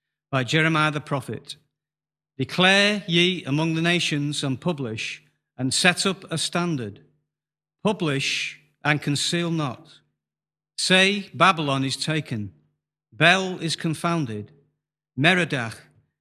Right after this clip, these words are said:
is broken in pieces. Her idols are con-, confounded,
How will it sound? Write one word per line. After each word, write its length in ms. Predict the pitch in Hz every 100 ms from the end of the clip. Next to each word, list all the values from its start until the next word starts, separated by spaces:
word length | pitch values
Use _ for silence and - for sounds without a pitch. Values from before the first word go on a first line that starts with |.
| _ _
is 160 | 131 135
broken 600 | - - 143 156 147 160
in 120 | 160
pieces. 720 | 170 170 147 117 107 - - _ _ _ _ _ _ _ _ _ _ _ _ -
Her 120 | 127
idols 640 | 147 180 175 180 180 - -
are 140 | 143 139
con-, 320 | - 160 151 -
confounded, 800 | 151 143 165 160 165 120 104